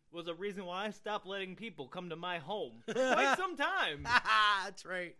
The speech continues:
Speaker 1: That we weren't gonna have random stranger guests anymore. <laughs> But here's a little clip of, uh, of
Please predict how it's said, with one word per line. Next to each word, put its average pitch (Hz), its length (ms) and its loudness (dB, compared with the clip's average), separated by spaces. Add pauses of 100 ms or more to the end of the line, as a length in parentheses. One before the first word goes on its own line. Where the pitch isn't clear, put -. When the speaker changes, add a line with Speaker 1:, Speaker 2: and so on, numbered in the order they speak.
(360)
Speaker 1:
That 202 160 0
we 220 100 0
weren't 359 240 0
gonna 285 200 2
have 277 400 2 (120)
random 214 420 2
stranger 240 520 -2
guests 233 380 0
anymore. 175 580 0 (180)
<laughs> 571 140 2 (920)
But 175 300 -2 (320)
here's 247 220 -6
a 247 60 -10
little 226 220 0
clip 214 340 -2
of, 165 240 0
uh, 156 180 -2 (340)
of 165 120 -6